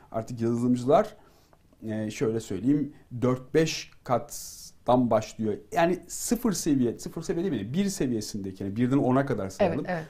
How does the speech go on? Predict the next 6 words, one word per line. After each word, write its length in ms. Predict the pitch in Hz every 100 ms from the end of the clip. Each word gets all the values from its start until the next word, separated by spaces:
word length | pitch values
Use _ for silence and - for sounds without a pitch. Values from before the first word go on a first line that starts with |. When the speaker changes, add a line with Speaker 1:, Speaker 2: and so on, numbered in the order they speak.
| -
Speaker 1:
Bir 200 | 135 196
seviyesindeki, 600 | 214 175 143 127 127 123 165
iki 80 |
seviyesindeki 540 | - 147 139 135 123 165
yazılımcılar 720 | 131 123 143 143 151 185 151
bile 300 | 117 110